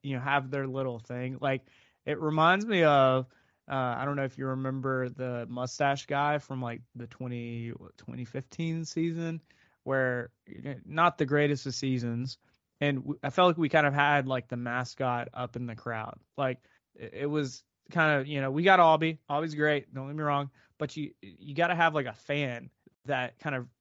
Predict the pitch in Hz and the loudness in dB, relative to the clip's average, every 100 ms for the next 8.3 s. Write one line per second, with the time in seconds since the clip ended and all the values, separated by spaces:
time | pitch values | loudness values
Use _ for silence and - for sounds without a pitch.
0 | _ _ _ 151 139 131 127 120 110 - | _ _ _ -6 -2 0 0 -4 -12 -14
1 | - - 143 139 131 135 135 151 151 147 | -14 -10 -6 -6 -6 -4 -4 -4 -2 -2
2 | - 139 127 131 123 120 143 143 135 135 | 0 -4 -4 -6 -6 -6 -4 -4 -6 -6
3 | 127 127 123 123 _ _ _ _ 131 156 | -4 -4 -6 -10 _ _ _ _ -6 -4
4 | 139 135 - 135 123 120 - _ - 135 | -4 -4 -4 -6 -4 -6 -12 _ -10 -8
5 | 131 127 120 117 - 123 - - - - | -8 -10 -12 -12 -10 -10 -10 -14 -14 -18
6 | - - - 135 131 127 127 127 123 127 | -20 -20 -8 -4 -2 0 -2 -2 -6 -12
7 | 120 117 - - _ _ _ 143 139 139 | -12 -14 -18 -20 _ _ _ -4 -2 0
8 | 135 127 123 | -2 -4 -8